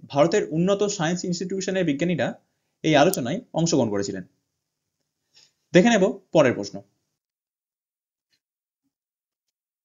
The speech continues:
হেইন সুমেচারকে সম্প্রতি নিচের কোন কোম্পানির নতুন সিইও হিসাবে নিযুক্ত করা হয়েছে? উত্তর, ইউনিলিভার, অর্থাৎ অপশন সি। ইউনিলিভার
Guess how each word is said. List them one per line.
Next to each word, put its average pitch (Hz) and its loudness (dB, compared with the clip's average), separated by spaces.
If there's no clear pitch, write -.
হেইন 226 12
সুমেচারকে 214 2
সম্প্রতি 202 4
নিচের 185 4
কোন 214 4
কোম্পানির 233 4
নতুন 175 4
সিইও 190 2
হিসাবে 165 4
নিযুক্ত 202 0
করা 107 4
হয়েছে? 92 -4
উত্তর, 165 4
ইউনিলিভার, 196 4
অর্থাৎ 139 0
অপশন 190 0
সি। - -4
ইউনিলিভার 208 8